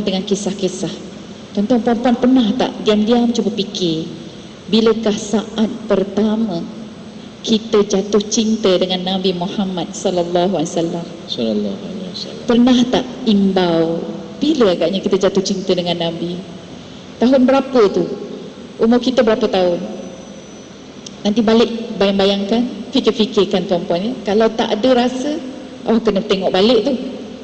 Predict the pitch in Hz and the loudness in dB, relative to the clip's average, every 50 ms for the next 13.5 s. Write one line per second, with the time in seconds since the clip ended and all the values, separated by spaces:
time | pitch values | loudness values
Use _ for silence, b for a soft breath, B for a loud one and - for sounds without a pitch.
0 | - - - - - - - 233 247 240 240 226 254 226 233 254 240 - - 240 | -16 -18 -18 -18 -12 -4 -2 -2 0 0 0 2 2 0 0 -2 -4 0 2 4
1 | 233 226 233 233 - - - - - - - - - 254 233 - - 226 226 226 | 4 4 4 2 -2 -6 -10 -12 -14 -16 -16 -6 -2 -2 -2 2 2 2 4 4
2 | 226 220 214 220 226 233 233 - - - - - - - 226 - - - 247 254 | 4 4 2 0 -2 -2 -6 -6 -8 -12 -14 -14 -6 -6 -6 -4 0 0 0 0
3 | - - 285 240 185 175 175 180 180 - - - - - 202 - - 202 196 190 | -2 -2 0 0 0 2 0 -2 -2 -4 -10 -12 -6 -4 -4 -2 0 0 0 0
4 | - - 190 185 - 190 165 - 208 233 254 - - - - - - - - - | 0 -2 -2 -2 -2 -4 -4 -2 -2 -2 -2 -4 -6 -10 -14 -16 -16 -16 -8 -2
5 | 214 208 202 202 202 185 185 - - 202 196 175 - - - - 196 180 170 170 | 0 0 2 2 0 -2 -2 -2 -2 -2 -2 -2 -4 -6 -4 -2 0 0 0 0
6 | 175 180 185 190 180 135 156 170 165 165 175 190 233 233 226 180 175 - 185 170 | 0 0 0 0 0 -2 0 0 0 0 0 0 0 2 2 2 2 2 0 0
7 | 165 165 170 190 214 220 - 277 - 320 294 277 262 294 247 233 - - - 233 | 0 -2 -2 -2 -2 -2 -2 -2 -2 0 0 0 0 -2 0 0 0 0 2 2
8 | 233 254 311 - - 269 262 311 440 - - - - - - - - - - - | 2 2 0 0 0 0 2 0 0 -2 -4 -10 -10 -10 -12 -14 -14 -14 -14 -16
9 | - - - - - - 254 240 - 254 240 240 233 226 233 - - - - 208 | -18 -18 -18 -14 -2 -2 -2 0 2 2 2 2 2 0 -2 -4 -6 -6 -2 0
10 | 247 247 - 277 247 233 233 220 - - - 214 - - - - 220 233 - 254 | 0 0 2 2 2 2 2 0 -2 -6 -8 -8 -10 -8 -2 -2 0 2 2 2
11 | 240 240 233 - - - - - - - - 269 247 254 254 - 254 254 269 262 | 2 2 2 0 -4 -10 -12 -12 -12 -2 0 2 2 2 2 2 2 2 2 2
12 | - - 262 220 202 208 269 302 269 196 165 - - - - 226 208 - 220 220 | 2 0 0 2 2 2 4 4 4 4 4 2 -2 0 0 0 2 2 0 -2
13 | - - 269 240 - 240 226 220 220 220 | 0 -2 -4 -2 0 0 0 2 0 0